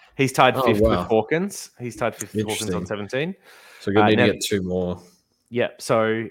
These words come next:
Speaker 1: um,
Speaker 2: from
Speaker 1: the,
Speaker 2: big clubs.
Speaker 1: the top player and then the other two are tied in third.
Speaker 2: Victorian club.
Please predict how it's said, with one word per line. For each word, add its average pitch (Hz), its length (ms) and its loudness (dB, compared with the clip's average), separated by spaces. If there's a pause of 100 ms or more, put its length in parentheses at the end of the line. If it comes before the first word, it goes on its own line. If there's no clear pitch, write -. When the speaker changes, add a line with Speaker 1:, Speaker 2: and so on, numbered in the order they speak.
Speaker 1:
um, 98 280 -8
Speaker 2:
from 95 160 -4
Speaker 1:
the, 117 120 -4
Speaker 2:
big 104 100 -10
clubs. - 560 -10 (100)
Speaker 1:
the 123 80 -8
top - 320 -2
player 127 240 0
and 110 100 -6
then 104 80 -8
the 107 80 -6
other 98 140 -8
two 107 200 -12
are 95 60 -8
tied 98 380 -10
in 92 240 -14
third. 90 580 -14 (2750)
Speaker 2:
Victorian 82 680 -8
club. 82 360 -16